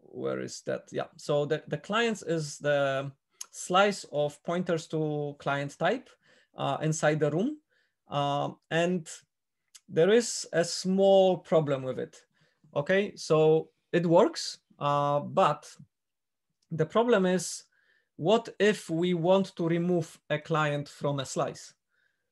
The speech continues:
So if, for, e-, for example, if I, um, if I do that, I quit one of the,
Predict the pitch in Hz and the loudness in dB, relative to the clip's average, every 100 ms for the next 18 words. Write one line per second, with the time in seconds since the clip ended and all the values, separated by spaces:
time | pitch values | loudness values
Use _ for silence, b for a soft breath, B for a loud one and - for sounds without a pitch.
0 | _ _ _ - - 160 151 151 156 156 | _ _ _ -14 -2 0 0 0 0 -2
1 | - _ - 170 165 - - _ _ _ | -6 _ -2 -2 -2 -12 -20 _ _ _
2 | _ _ - 160 160 - - - 160 156 | _ _ 0 2 2 0 -18 -10 -2 0
3 | 151 156 - 151 143 147 190 190 160 - | 2 0 -4 -8 -4 -2 -2 -2 -6 -4
4 | 139 147 147 151 147 - _ _ - 127 | 0 2 2 0 -6 -10 _ _ -12 -10
5 | 123 123 123 127 - _ _ _ _ _ | -6 -6 -6 -10 -14 _ _ _ _ _
6 | - B _ 151 139 147 143 143 151 127 | -20 B _ -6 0 0 0 0 2 0
7 | - 139 139 - - 190 214 214 - - | -2 -4 -4 -6 -2 4 4 2 -18 -20
8 | _ _ _ _ - 139 160 170 - 147 | _ _ _ _ -6 0 2 2 -2 -4
9 | 139 135 139 135 139 139 | -2 0 0 0 -2 -4